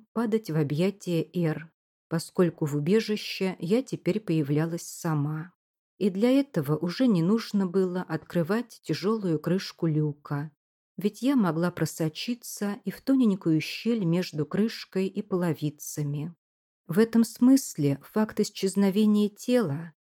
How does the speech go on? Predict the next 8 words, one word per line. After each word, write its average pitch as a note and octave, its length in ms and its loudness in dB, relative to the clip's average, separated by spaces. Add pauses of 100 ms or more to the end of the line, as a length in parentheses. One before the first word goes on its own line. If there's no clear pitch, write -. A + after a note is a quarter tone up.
можно G3 380 0
было F#3+ 240 2
считать G#3 540 -6
даже F3+ 380 -2
актом F3 460 -2
освобождения D#3 1200 -2
от - 160 -20
него. D#3 540 0